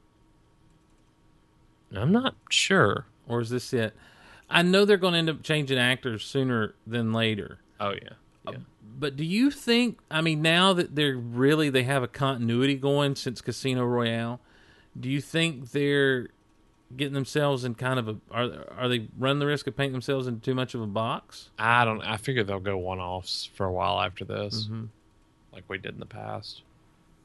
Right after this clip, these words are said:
Speaker 2: A remake of Man with the Golden Gun.
Speaker 1: Well, I mean, there's plenty of stuff that hadn't been used.
Speaker 2: Bring back Scaramanga. I'm all for bringing back Scaramanga.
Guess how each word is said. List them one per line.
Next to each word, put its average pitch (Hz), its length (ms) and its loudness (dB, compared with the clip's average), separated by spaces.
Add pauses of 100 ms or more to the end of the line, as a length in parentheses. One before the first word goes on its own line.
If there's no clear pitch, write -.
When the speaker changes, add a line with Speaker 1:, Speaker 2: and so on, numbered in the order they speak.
(1080)
Speaker 2:
A - 40 -14
remake 117 440 -4
of 101 140 -8
Man 113 220 0
with 110 100 -2
the 110 40 -8
Golden 113 360 -4
Gun. 117 380 -6 (1120)
Speaker 1:
Well, 233 200 0
I 208 100 -2
mean, 208 160 0
there's 202 240 -2
plenty 262 320 -2
of - 60 -10
stuff - 200 -4
that 101 120 -10
hadn't - 220 -4
been - 140 -12
used. 117 580 -8
Speaker 2:
Bring 110 200 -2
back 107 160 -6
Scaramanga. 107 560 -4
I'm 113 180 -2
all 113 140 0
for 107 160 -10
bringing 104 280 -4
back 98 180 -8
Scaramanga. 107 640 -8